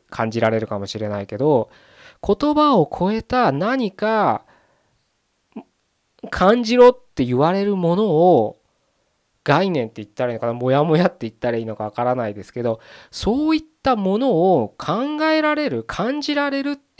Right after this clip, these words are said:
いっていう前提に、僕らは言語っていうものを持ってるから感じられるんです。と僕は考えてるんです。言語を持たない、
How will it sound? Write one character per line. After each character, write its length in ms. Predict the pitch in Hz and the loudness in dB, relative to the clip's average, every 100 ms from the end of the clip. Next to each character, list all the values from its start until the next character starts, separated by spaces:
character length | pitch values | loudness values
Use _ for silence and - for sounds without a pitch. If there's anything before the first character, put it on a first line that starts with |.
| - | -6
い 120 | 277 | -6
っ 40 | 311 _ _ - | -6 _ _ -8
て 180 | 262 | -4
い 340 | 269 277 302 285 | -2 0 0 0
う 80 | 135 _ _ _ _ - | -2 _ _ _ _ -6
前 280 | 135 226 277 | -2 0 -2
提 340 | 277 277 269 | -4 -4 -4
に、 300 | 262 285 240 | -4 -4 -4
僕 380 | 117 151 220 254 | -2 -2 -2 -2
ら 160 | 147 113 | -2 -4
は 260 | 131 127 - | -4 -6 -4
言 320 | 151 220 196 | -2 0 0
語 120 | 233 | 0
っ 80 | 123 | -2
て 240 | _ - 113 | _ -10 -6
い 100 | 120 | -4
う 40 | |
も 160 | 127 127 | -2 2
の 120 | 220 | 4
を 100 | 156 | 4
持 180 | 123 262 | 4 2
っ 40 | - | 0
て 220 | - 226 | 0 0
る 100 | 226 | 0
か 140 | 277 | -2
ら 120 | 277 | -2
感 320 | - - 135 143 | -2 -4 -4 -2
じ 120 | 131 | 0
ら 140 | 131 | 2
れ 120 | 131 | 2
る 120 | 151 147 | 0 -2
ん 120 | 101 | -6
で 80 | - | -18
す。 200 | - _ _ _ _ _ _ _ _ _ _ _ _ | -20 _ _ _ _ _ _ _ _ _ _ _ _
と 140 | - 262 | 2 6
僕 280 | 220 240 | 6 4
は 120 | 151 107 | 0 0
考 360 | 117 123 151 | -4 -4 2
え 80 | 143 | 0
て 100 | 107 | 0
る 80 | 98 | -12
ん 40 | |
で 180 | - - | -18 -20
す。 160 | _ _ _ _ _ _ _ _ _ _ _ _ _ _ _ _ _ _ _ _ _ _ _ _ _ _ _ _ - | _ _ _ _ _ _ _ _ _ _ _ _ _ _ _ _ _ _ _ _ _ _ _ _ _ _ _ _ -16
言 400 | 143 214 302 311 | -2 0 0 0
語 140 | 151 | -2
を 60 | 123 | -2
持 200 | 117 113 | -4 -4
た 160 | 156 151 | 0 0
な 140 | 107 | -2
い、 120 | 113 | -6